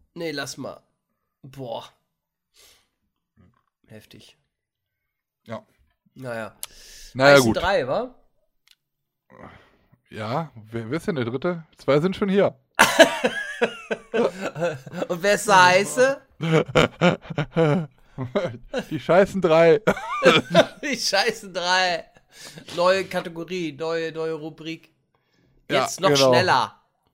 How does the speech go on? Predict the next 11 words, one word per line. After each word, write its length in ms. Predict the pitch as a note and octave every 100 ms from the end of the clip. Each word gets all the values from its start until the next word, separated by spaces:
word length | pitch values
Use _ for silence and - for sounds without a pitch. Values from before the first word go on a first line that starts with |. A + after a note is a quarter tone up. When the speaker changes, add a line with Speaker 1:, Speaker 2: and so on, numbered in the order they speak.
| _
Speaker 2:
Jetzt 260 | C3 C3+ - - - A3 F3
<laughs> 460 | - _ _ _ -
die 100 | B2+
hässlichsten, 640 | F3+ A3 F#3 - E3+ F3+
äh, 680 | E3+ - D#3 D#3 C#3+ - B2+
Spots 400 | - - F3 -
im 160 | E3+ E3+
Europapark. 800 | - D3+ D#3+ C#3 B2+ A#2 A#2 B2 -
<laughs> 40 | G3 - F3+ E3 - G3 A3 _ _ -
Speaker 1:
Oh 60 | E3+ -
Gott. 220 | E3 D3